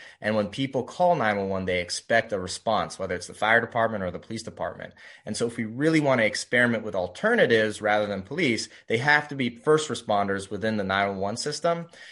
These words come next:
And because we have not done that, now we're in this predicament where we have fewer officers doing more work. And that was not what anyone ever asked for.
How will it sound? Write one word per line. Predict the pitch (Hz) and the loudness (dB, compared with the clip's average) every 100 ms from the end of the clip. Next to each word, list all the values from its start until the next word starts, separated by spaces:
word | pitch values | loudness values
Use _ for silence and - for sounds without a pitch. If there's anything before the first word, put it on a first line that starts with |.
| - | -10
And | 120 113 | -4 -2
because | 104 170 165 | 0 2 4
we | 143 | 4
have | 117 | 2
not | 110 98 | 2 0
done | 95 117 110 | 2 2 2
that, | 90 87 | 0 0
now | 104 107 | 0 2
we're | 107 | 2
in | 98 | 0
this | 95 | -4
predicament | - 95 104 95 92 | -4 0 0 -2 -6
where | 87 92 | -4 -6
we | 92 | -6
have | 85 | -8
fewer | - 123 135 120 | -8 -4 0 4
officers | 98 90 95 - 92 90 - - - - | 4 2 -2 -8 -8 -8 -14 -20 -18 -6
doing | 107 101 92 | -2 -2 -2
more | 95 117 131 113 | -2 6 8 8
work. | 92 90 92 | 4 0 0
And | - 92 | -4 -2
that | 101 | 0
was | 98 92 | -2 -2
not | 95 - | -2 -2
what | 90 | -4
anyone | 92 90 87 | -4 -4 -4
ever | 85 80 | -4 -4
asked | 80 82 - | -4 -6 -10
for. | - - | -12 -12